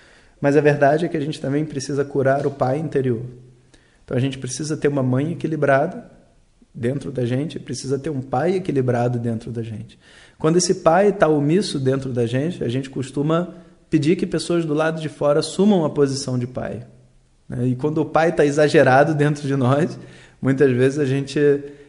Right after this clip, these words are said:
não quer ver nem pintado uma pessoa assumindo temporariamente um papel de pai, o que seria uma coisa também completamente normal, né? Na tentativa de ajudar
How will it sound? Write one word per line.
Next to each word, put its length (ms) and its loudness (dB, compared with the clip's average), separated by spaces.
não 220 0
quer 260 2
ver 160 2
nem 200 0
pintado 580 0
uma 120 0
pessoa 440 -2
assumindo 480 -2
temporariamente 800 -2
um 80 -6
papel 300 -4
de 100 -4
pai, 340 -4
o 100 -12
que 100 -10
seria 240 2
uma 120 0
coisa 240 -4
também 320 -6
completamente 640 -4
normal, 720 -2
né? 240 -2
Na 100 -2
tentativa 560 -6
de 100 -2
ajudar 640 -4